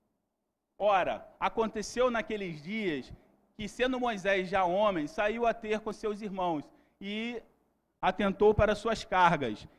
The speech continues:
e viu um egípcio que fa-, que feria a um hebreu dentre os seus irmãos. Próximo. Olhando para o lado e para o outro, vendo que não havia ninguém ali,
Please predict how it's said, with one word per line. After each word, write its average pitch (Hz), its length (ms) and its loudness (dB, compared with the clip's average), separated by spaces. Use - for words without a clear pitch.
e 190 120 -4
viu 214 180 -2
um 233 60 6
egípcio 196 560 -2
que 208 120 -12
fa-, 185 380 2
que 180 560 -2
feria 208 580 2
a 190 120 2
um 202 140 0
hebreu 190 400 4
dentre 190 260 -4
os - 40 -12
seus 190 220 -4
irmãos. 170 460 0
Próximo. 127 460 -4
Olhando 208 420 4
para 214 220 4
o 190 40 4
lado 190 460 4
e 185 60 2
para 170 240 -2
o - 20 0
outro, 190 300 0
vendo 214 220 -2
que - 180 -6
não 233 220 2
havia 185 340 2
ninguém 165 340 -2
ali, 202 300 -2